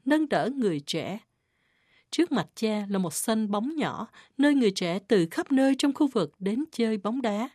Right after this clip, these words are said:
Đó là nguồn tài nguyên giáo dục ở quốc gia có một nửa dân số dưới hai mươi tuổi. Cha giải thích,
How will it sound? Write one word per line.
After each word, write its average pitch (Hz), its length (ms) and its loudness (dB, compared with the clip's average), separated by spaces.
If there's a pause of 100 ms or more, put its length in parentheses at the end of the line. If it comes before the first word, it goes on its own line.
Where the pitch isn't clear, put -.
(840)
Đó 254 200 4
là 339 140 2
nguồn 196 220 4
tài 190 260 0
nguyên 262 260 2
giáo 294 140 4
dục 254 260 2 (180)
ở 170 140 0
quốc 311 280 -2
gia 226 300 2
có 339 180 -2
một 277 220 -2
nửa 185 280 0
dân 254 180 0
số 233 420 -2
dưới 240 300 0
hai 233 180 -2
mươi 226 240 2
tuổi. 175 280 -4 (1200)
Cha 220 300 -2
giải 185 240 -2
thích, 311 200 -2